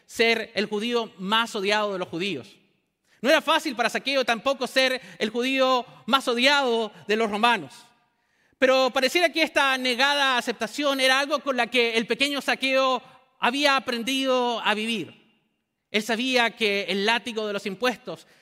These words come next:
era mucho más fuerte que la misma subyugación del imperio romano. Otra cosa que nos dicen estos primeros versículos, Lucas, es que Zaqueo vivía en una ciudad que se llamaba Jericó.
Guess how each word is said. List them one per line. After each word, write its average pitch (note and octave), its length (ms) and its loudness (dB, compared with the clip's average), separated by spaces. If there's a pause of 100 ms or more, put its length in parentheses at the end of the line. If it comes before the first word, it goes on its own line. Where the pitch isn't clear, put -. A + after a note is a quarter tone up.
(100)
era A3 300 2
mucho B3 240 -6
más A#3 220 -2
fuerte A3 960 -4
que G#3+ 80 0
la G#3 80 0
misma A#3 340 -4
subyugación A3+ 760 -6
del G3+ 140 -4
imperio G3+ 720 -4 (180)
romano. F3+ 520 -2 (1080)
Otra A3+ 260 0
cosa B3+ 220 -2
que A3 120 -4
nos G#3 100 -4
dicen A#3 280 -4
estos G#3+ 200 -6
primeros A3+ 320 -2
versículos, G#3+ 640 -8 (140)
Lucas, G#3 520 -6 (300)
es A3+ 140 0
que A3 600 -2 (440)
Zaqueo B3 400 0
vivía A3+ 640 0
en G3 120 -6
una B3+ 120 -6
ciudad A3 320 0
que G#3+ 80 -8
se G3+ 100 -8
llamaba G3+ 800 0
Jericó. F#3+ 440 -6